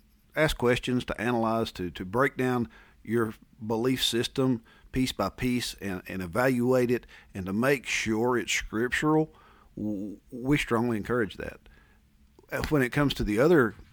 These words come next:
possibility of somebody who says, "You know what, eh, I'm done with this r-, God thing, this religious thing, I'm done with it," a deconstruction of that manner, uh, that's a perfect segue into our First John.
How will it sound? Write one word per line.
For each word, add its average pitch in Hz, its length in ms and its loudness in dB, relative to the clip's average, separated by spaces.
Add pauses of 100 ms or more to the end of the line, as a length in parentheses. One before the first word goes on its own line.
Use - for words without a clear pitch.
(160)
possibility 117 760 2
of 92 300 -8
somebody 117 440 0
who 95 120 -6
says, 107 260 0
"You 113 60 -4
know 120 140 0
what, 120 340 -2
eh, 104 200 -2 (420)
I'm 113 160 0
done 123 200 4
with 110 140 -2
this - 380 -2 (600)
r-, 107 140 -4 (540)
God 123 280 2
thing, 95 340 -2 (120)
this 110 180 -4
religious 123 420 0
thing, 95 260 -4
I'm 107 100 -2
done 120 280 2
with 90 180 0
it," 98 80 -6 (340)
a 110 60 -6
deconstruction 123 760 0
of 90 100 -4
that 139 180 4
manner, 151 340 0 (580)
uh, 104 260 -2 (1120)
that's 143 220 2
a - 20 -2
perfect 120 380 0
segue 110 340 2
into 104 160 2
our 92 120 0
First 98 320 -2
John. 95 320 -2